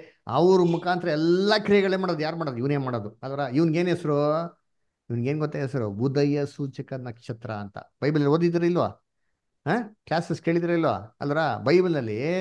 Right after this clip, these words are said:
ಸೇತಾನ್ ಏನ್ರಿ? ಉದಯ ನು-, ಸೂಚಕ ನಕ್ಷತ್ರ. ವಾಕ್ಯ ಓದಿ ನೋಡ್ತೀನಿ.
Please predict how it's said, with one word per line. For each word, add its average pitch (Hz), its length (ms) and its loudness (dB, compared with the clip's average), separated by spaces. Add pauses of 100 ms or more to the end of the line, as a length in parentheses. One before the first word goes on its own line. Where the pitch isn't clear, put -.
(560)
ಸೇತಾನ್ 185 360 2
ಏನ್ರಿ? 180 180 2
ಉದಯ 165 380 2
ನು-, 175 320 0
ಸೂಚಕ 175 300 -8 (680)
ನಕ್ಷತ್ರ. 107 540 -12
ವಾಕ್ಯ 170 260 -4
ಓದಿ 160 200 0
ನೋಡ್ತೀನಿ. 107 360 -6